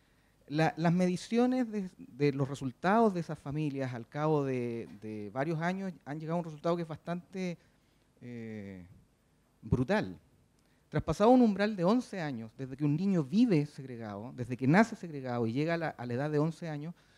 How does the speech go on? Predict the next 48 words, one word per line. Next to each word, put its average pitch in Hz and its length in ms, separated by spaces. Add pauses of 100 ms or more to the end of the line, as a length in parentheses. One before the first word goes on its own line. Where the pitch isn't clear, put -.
(100)
los 135 100
efectos 175 300
de - 0
la 185 80
segregación 143 480
son 170 160
irreversibles. 123 680 (600)
Por 170 80
eso 233 100
los 269 120
primeros 233 300
estudios 226 380
encontraron 202 380
que 196 80
la 185 80
segregación 160 420
no 202 80
tenía 180 240
efecto. 143 500 (300)
Claro, 302 180
porque 160 220
se 147 100
habían 185 380
trasladado 156 400
familias 180 420
de 165 80
gente 196 300
que 160 100
ya 208 140
tenía 214 260
más 208 200
de 202 60
once 202 220
años 240 140
y 190 40
por 165 100
lo 156 80
tanto 185 260
no 175 100
había 190 400 (280)
manera 190 420
de, 165 240
de 151 100
que 147 120
cambiaran 165 420
su 170 100
trayectoria 151 540
vital. 120 460